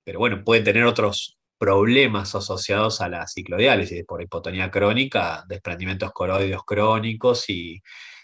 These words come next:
y que se terminen haciendo fibrosis retinal o desprendimiento de retina, pero te-, tengo visto unos cuan-,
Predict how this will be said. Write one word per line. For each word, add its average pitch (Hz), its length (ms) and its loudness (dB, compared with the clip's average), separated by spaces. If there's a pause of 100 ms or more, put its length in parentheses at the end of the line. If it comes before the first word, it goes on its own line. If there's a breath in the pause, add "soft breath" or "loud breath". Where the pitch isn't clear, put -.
y 101 80 -12
que 101 100 -2
se 98 120 -4
terminen 98 420 0
haciendo 92 800 -2 (340 soft breath)
fibrosis 107 560 4
retinal 107 640 2
o 101 60 2
desprendimiento 98 560 -4
de 90 60 -4
retina, 92 600 -2
pero 85 160 -12
te-, - 160 -16
tengo 143 300 4
visto 151 280 4
unos 123 240 -2
cuan-, 131 220 -2